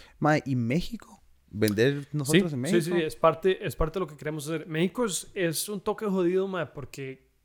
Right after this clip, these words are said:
Speaker 2: como industria, eh, la rojeña, que es la gente que produce José Cuervo,
Speaker 1: Ok.
Speaker 2: o sea, la, las marcas José Cuervo, Centenario, eh, Maestro Dobel y, mm, puta, se me va alguna. Ah, y mil ochocientos.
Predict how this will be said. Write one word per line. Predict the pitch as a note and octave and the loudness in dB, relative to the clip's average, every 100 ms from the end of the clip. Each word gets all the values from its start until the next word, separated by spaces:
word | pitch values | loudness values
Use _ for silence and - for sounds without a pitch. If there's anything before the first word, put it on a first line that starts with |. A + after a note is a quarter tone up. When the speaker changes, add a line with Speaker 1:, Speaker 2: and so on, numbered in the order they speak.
| _ _ | _ _
Speaker 2:
como | - D3+ D3 | -4 -2 -2
industria, | C#3 C#3 F3+ F3 G3 G3+ - _ _ | -4 -2 -2 -2 -6 -8 -10 _ _
eh, | - C3 C3+ C3 C3 | -8 -6 -8 -10 -10
la | B2+ | -10
rojeña, | C3 C3 C3+ D#3+ E3+ | -8 -4 0 0 -2
que | E3+ | -4
es | C#3 | -4
la | |
gente | C#3+ D3+ | -4 -8
que | D3 | -12
produce | - D3 D3+ | -10 -8 -6
José | D#3 D#3+ | -8 -2
Cuervo, | F3+ C#3 C3+ _ | 0 0 -2 _
Speaker 1:
Ok. | G#2+ - | -6 -4
Speaker 2:
o | A#2 _ - | -8 _ -4
sea, | C3+ B2 | -2 -2
la, | B2 C3 | -6 -10
las | D3+ C3 | -8 -6
marcas | C#3 C#3+ E3+ | -4 -2 -4
José | - C#3+ E3 | -4 -6 -6
Cuervo, | - F#3 G3 F#3+ F#3 F#3+ F#3 - | 0 2 4 0 -2 -4 -4 -8
Centenario, | - C3 C#3 C#3 D#3 D#3+ D#3+ D#3+ D#3+ - _ | -8 -8 -4 0 0 0 -2 -4 -8 -14 _
eh, | - C#3 B2 B2+ B2+ | -4 -4 -4 -8 -10
Maestro | C3 C#3+ C3+ - D#3+ C#3+ | -10 -8 -8 -4 -2 0
Dobel | D3 D#3 F3 F3+ F#3 _ _ _ _ _ _ _ | 0 2 0 -2 -10 _ _ _ _ _ _ _
y, | C#3+ C3+ C3 C3 C3 C3 B2+ | -4 -2 -6 -8 -10 -12 -14
mm, | B2 B2 A#2+ A#2+ A#2 A#2 _ - _ _ - _ _ _ _ _ _ | -14 -16 -16 -18 -20 -20 _ -20 _ _ -20 _ _ _ _ _ _
puta, | C#3 A#2+ | -18 -16
se | |
me | A#2 | -18
va | A#2 | -14
alguna. | C3+ C#3 C#3+ | -12 -12 -6
Ah, | E3 D#3+ | -2 0
y | |
mil | C#3 C#3+ | -2 -4
ochocientos. | D#3 E3 F#3 D#3 - - | -6 -4 -4 -4 -10 -20